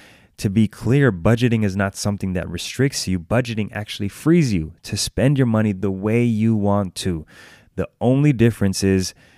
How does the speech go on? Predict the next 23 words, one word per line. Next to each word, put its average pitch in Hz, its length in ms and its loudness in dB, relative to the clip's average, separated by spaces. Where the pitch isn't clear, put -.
that 90 180 -6
when 98 180 -2
you 101 120 2
budget, 104 580 2
you 110 120 -2
spend 113 440 -2
your 113 100 2
money 101 320 2
in 95 80 2
a 92 60 2
responsible 92 920 0
way, 90 280 0
and 85 240 -8
that's 104 340 -2
what 107 80 -2
I 98 140 0
hope 104 300 -2
to - 160 -6
accomplish 101 920 -2
with 120 300 0
the 113 160 2
information 95 600 -2
that 90 140 -4